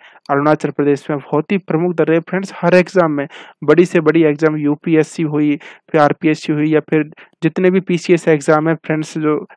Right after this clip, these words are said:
स्टेट लेवल के होते हैं, उनमें पूछे जाता है, रेलवे की है, एसएससी की है, हर एग्जाम में इस प्रकार के क्वेश्चन पूछे जाते हैं, एक से दो क्वेश्चन।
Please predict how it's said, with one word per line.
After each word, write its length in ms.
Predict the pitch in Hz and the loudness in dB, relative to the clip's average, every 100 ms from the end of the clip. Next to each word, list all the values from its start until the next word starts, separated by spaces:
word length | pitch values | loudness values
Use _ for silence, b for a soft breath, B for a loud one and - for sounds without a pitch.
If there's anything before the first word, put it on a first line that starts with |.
| - | -18
स्टेट 280 | - 165 165 | 0 0 4
लेवल 260 | 151 151 | 4 2
के 100 | 151 | 0
होते 200 | 147 - | -4 0
हैं, 80 | 156 | -2
उनमें 220 | 151 151 156 | 0 -2 -4
पूछे 300 | 151 147 147 | -6 -4 -2
जाता 280 | 143 147 | -2 -2
है, 180 | 147 147 | -2 -4
रेलवे 400 | 143 147 151 151 | 0 0 2 0
की 160 | 143 156 | -2 -2
है, 200 | 147 143 | 0 0
एसएससी 400 | 143 151 - 143 | 0 -6 -6 -8
की 140 | 151 | -4
है, 100 | 151 B B B - | -4 B B B -4
हर 220 | 185 190 | 2 4
एग्जाम 340 | 175 151 156 151 | 2 0 -2 0
में 100 | 160 | -2
इस 100 | - | -4
प्रकार 300 | 151 139 135 | -6 -6 -6
के 80 | 151 | -10
क्वेश्चन 300 | - 156 139 | -8 -6 -6
पूछे 280 | 139 - | -10 -8
जाते 280 | 147 127 147 | -6 -2 0
हैं, 60 | 139 | 0
एक 180 | 143 - | -2 -2
से 120 | 131 | -4
दो 120 | 127 | -4
क्वेश्चन। 380 | 123 - 131 | -8 -10 -12